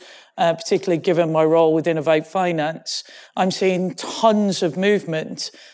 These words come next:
but they're all being acquired or partnering with U S, uh, companies. You'll have seen Cedars today.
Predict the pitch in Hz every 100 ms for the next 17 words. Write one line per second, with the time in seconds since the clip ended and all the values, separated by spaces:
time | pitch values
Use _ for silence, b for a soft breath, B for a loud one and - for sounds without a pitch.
0 | B 175 180 190 185 170 170 156 - 196
1 | 175 160 160 156 151 - 185 160 156 156
2 | 156 156 - 190 180 - 170 160 156 156
3 | 165 160 160 - B B B 185 170 190
4 | 190 - - - - _ _ _ - 165
5 | 160 165 185 170 160 165 180 165 160 170
6 | 165 - 196 160 143 - 165 175 202 175